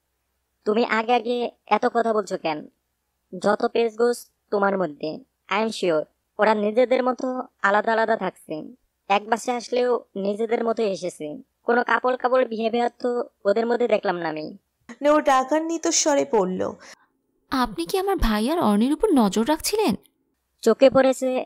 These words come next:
Speaker 1: তাই বললাম। এত কিছু বলার পরও ওরা কেউ কিছু বলছে না।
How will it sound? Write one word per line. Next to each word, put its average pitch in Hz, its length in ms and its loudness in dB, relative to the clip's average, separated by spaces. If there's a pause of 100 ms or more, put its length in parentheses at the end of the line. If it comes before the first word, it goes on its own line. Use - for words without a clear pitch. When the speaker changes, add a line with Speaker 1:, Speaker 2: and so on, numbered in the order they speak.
(120)
Speaker 1:
তাই 196 180 8
বললাম। 160 460 2 (340)
এত 202 180 -2
কিছু 233 300 2
বলার 233 240 2
পরও 233 420 2 (160)
ওরা 208 180 4
কেউ 226 160 0
কিছু 226 280 -4
বলছে 202 280 -2
না। 156 300 -8